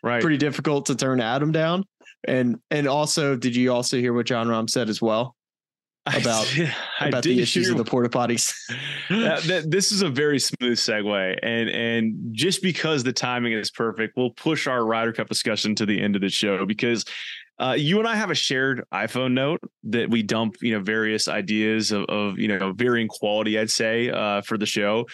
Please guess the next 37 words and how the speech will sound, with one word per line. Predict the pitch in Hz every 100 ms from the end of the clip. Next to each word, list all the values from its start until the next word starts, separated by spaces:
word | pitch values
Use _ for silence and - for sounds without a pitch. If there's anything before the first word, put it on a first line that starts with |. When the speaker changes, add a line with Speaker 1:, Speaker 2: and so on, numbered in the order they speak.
| - - - -
Speaker 1:
Um, | 117 117 117 -
but | 131
you, | 127 208 240
you | 226
put | 277 311 202
one | 185
in | 175
there | 151 139 127 117 -
probably | 165 185
about | 165 120
a |
month | 110 117 123 -
ago | 107 110 101
now, | 98 90 85 85 - - _ _ -
uh, | 113 110 104
that | 110 107
just | 143 -
said, | 139 127 113 - _ _
"Not | 120 135 185
enough | 202 180 -
bathrooms | 135 131 - 120 113
on |
the | 104
golf | 101 95 -
course." | - - - - _ _ _ -
And | 156 143
I | 240
just | 240
want, | 269
I | 185
just | 262 254
wanna | 269
put | 262 220 214
that | 180 170
on | 110 160 151
the | 127
record | 113 127 120 113 95